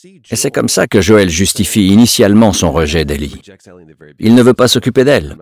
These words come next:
Il s'en moque. C'est juste une marchandise. C'est une façon de se protéger en cas de problème. C'est juste une marchandise.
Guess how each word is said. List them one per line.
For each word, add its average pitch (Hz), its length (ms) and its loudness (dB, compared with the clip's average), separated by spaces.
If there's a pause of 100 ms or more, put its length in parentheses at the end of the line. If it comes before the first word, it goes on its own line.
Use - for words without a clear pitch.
(260)
Il - 100 -8
s'en 147 160 -2
moque. - 360 -4 (280)
C'est 92 160 -8
juste 98 180 -2
une 107 100 0
marchandise. 107 680 -2 (360)
C'est - 180 -12
une 85 80 -6
façon 117 300 0
de - 60 2
se 110 100 0
protéger 110 480 0
en 92 80 0
cas 98 120 -2
de - 60 -10
problème. 110 400 -2 (360)
C'est - 260 -6
juste 131 260 0
une 117 120 6
marchandise. 95 680 -2